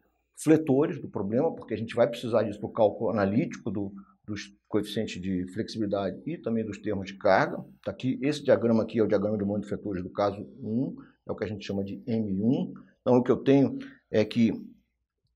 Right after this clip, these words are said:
as barras, esse, esse trecho em balanço aqui da frente, ele tá descarregado, então o momento é nulo.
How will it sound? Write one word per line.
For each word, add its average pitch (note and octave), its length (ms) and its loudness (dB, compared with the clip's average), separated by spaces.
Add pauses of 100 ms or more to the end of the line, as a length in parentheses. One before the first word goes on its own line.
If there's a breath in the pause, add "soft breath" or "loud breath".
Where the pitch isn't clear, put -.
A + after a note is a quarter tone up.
(160)
as A#2+ 140 0
barras, A2 640 8
esse, A#2 320 0
esse - 220 2
trecho C#3+ 260 2
em C#3+ 40 4
balanço B2 440 10
aqui A#2+ 160 -2
da A2 100 8
frente, G#2+ 440 0
ele G#2 220 0
tá A2 180 0
descarregado, G#2+ 720 -2
então A2 120 -6
o G#2+ 40 -2
momento G#2 260 -4
é G2 60 0
nulo. D3+ 460 2